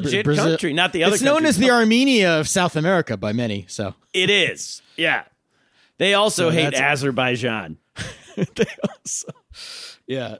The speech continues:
Speaker 2: So, uh, if you, if a country storms their capital, we will do an episode and we will go to number one. So we root for stormings of capitals
Speaker 1: That's
Speaker 2: going
Speaker 1: our
Speaker 2: forward.
Speaker 1: guarantee to you,
Speaker 2: That's our
Speaker 1: listeners.
Speaker 2: guarantee to you people.
Speaker 1: Storm your capital, and we'll do a
Speaker 2: <laughs>
Speaker 1: pod on you,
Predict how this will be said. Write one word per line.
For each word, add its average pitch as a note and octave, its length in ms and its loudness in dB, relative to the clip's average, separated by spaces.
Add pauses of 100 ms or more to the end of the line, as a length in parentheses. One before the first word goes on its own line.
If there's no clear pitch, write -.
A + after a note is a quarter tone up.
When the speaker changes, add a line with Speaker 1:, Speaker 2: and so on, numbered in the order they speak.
(140)
Speaker 2:
So, B2 400 -2
uh, A#2+ 280 -2
if F#3 160 -2
you, B3 160 0
if A#3 160 0
a A3 40 -2
country D4 320 0
storms B3 320 2
their A3 100 2
capital, F3 480 2
we F3 140 2
will F#3 200 4
do F3 160 2
an E3 60 2
episode C#3+ 380 0
and C3 60 -2
we C3+ 100 0
will D3 180 2
go C#3+ 140 4
to C3+ 60 0
number B2 220 0
one. G#2 220 -2
So C3+ 180 -4
we D#3+ 140 2
root F#3+ 240 2
for F3+ 160 0 (240)
stormings C#3 460 -2
of A#2+ 80 -6
capitals A2 480 -2 (440)
Speaker 1:
That's F3+ 140 2
Speaker 2:
going E3+ 80 -2
Speaker 1:
our F#3+ 60 2
Speaker 2:
forward. F3 80 -2
Speaker 1:
guarantee E3+ 400 0
to C#3 60 -2
you, B2+ 300 -2 (300)
Speaker 2:
That's E3 160 0
our F3+ 60 2
Speaker 1:
listeners. E3 80 0 (100)
Speaker 2:
guarantee D#3+ 320 2
to C#3 60 0
you C3+ 120 0
people. A#2+ 340 -2
Speaker 1:
Storm A#3 560 0
your A3 120 2
capital, D#3+ 720 2
and C#3+ 180 0
we'll D#3 140 2
do D#3 160 2
a D3 40 2
Speaker 2:
<laughs> - 20 -2
Speaker 1:
pod D3 320 4
on A#2+ 160 0
you, A#2 340 -2